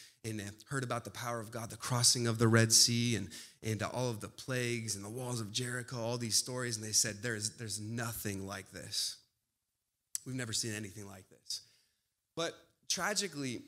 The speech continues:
their amazement was more about fascination than it was about faith.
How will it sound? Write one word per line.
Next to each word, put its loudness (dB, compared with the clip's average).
their -2
amazement -2
was -8
more -4
about -4
fascination 4
than -2
it -4
was 0
about -2
faith. -4